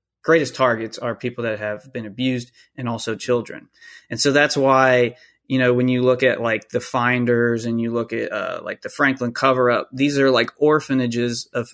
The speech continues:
of that, that have both. Not only are you a young child, but you have a history of abuse. So that means you are a prime target for this. We are talking about literal mind control, meaning, like,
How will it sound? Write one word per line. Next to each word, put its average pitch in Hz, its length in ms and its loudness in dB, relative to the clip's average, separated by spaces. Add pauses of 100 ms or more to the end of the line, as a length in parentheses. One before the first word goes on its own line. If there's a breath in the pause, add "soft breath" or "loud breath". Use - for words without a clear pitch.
of 110 240 -6 (100)
that, 123 240 -2
that 120 120 -2
have 123 220 0
both. - 420 0 (420)
Not 135 200 0
only 147 180 2
are 139 40 4
you 135 340 2
a 131 80 2
young 143 260 2
child, 139 480 0
but 127 200 0
you 123 140 -2
have 120 220 0
a 120 140 -2
history 123 400 -4
of 117 80 -6
abuse. 123 480 -6 (340 soft breath)
So - 160 -4
that 143 160 2
means 147 240 2
you 139 160 2
are 101 80 -2
a 113 160 -6 (240)
prime 143 360 0
target 143 500 -4
for 87 160 -16
this. - 300 -18 (340 soft breath)
We 147 120 4
are 160 80 4
talking 165 380 0
about 123 360 2 (300 soft breath)
literal 127 680 2
mind 117 320 -2
control, 110 400 -6
meaning, 117 300 -2
like, 110 300 -8